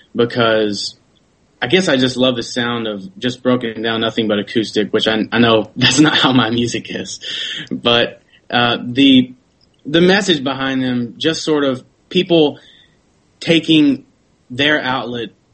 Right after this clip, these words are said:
which is music, and then using it for something beneficial, like, uh, Woody Guthrie, um, talking about his machine kills fascists.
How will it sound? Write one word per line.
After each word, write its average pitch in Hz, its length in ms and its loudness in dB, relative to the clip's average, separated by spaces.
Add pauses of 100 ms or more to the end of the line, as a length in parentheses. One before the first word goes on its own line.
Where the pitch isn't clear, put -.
(140)
which 131 260 -4
is 120 140 0
music, 123 480 4
and 123 160 4
then 123 300 4
using 143 460 4
it 123 220 0
for 131 140 -2
something 127 380 2
beneficial, 123 800 0 (480)
like, 120 560 0 (320)
uh, 120 280 0
Woody 135 200 4
Guthrie, 120 720 -2
um, 110 460 -10 (1080)
talking 143 340 2
about 127 240 0
his 131 200 -2
machine 135 460 0
kills 123 300 -6
fascists. 131 680 -6